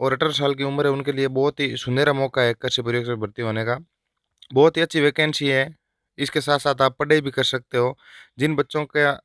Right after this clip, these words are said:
सब्जेक्ट एग्रीकल्चर है, वो इसमें अप्लाई ज़रूर करें और बढ़िया तैयारी करें। अभी तीन चार महीने पड़े हैं, आपके तैयारी हो सकती है।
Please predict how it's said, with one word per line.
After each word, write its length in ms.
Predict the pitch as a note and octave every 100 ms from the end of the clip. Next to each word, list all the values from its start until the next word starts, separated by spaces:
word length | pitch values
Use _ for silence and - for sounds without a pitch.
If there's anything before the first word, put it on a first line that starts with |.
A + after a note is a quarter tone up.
| -
सब्जेक्ट 420 | C3+ A#2+ C#3+ C3+
एग्रीकल्चर 480 | C3 C#3 C#3 B2+ C3+
है, 60 |
वो 120 | C3 C3
इसमें 220 | - A#2+
अप्लाई 260 | A#2+ B2+
ज़रूर 520 | B2+ _ - A2+ C3 B2
करें 240 | C3 C3+
और 500 | A2+ A#2 A#2 A2+ - -
बढ़िया 200 | C#3 C#3
तैयारी 280 | C3 B2+ C3+
करें। 200 | B2+ B2+
अभी 160 | A#2+ A#2+
तीन 260 | - B2+
चार 220 | B2 B2
महीने 240 | B2+ B2+ B2
पड़े 200 | A#2+ B2+
हैं, 240 | A#2+ A#2+
आपके 400 | A#2+ A2+ - A#2
तैयारी 300 | G#2+ A#2 A#2+
हो 100 | A#2+
सकती 340 | A#2+ A2+ -
है। 120 | G#2+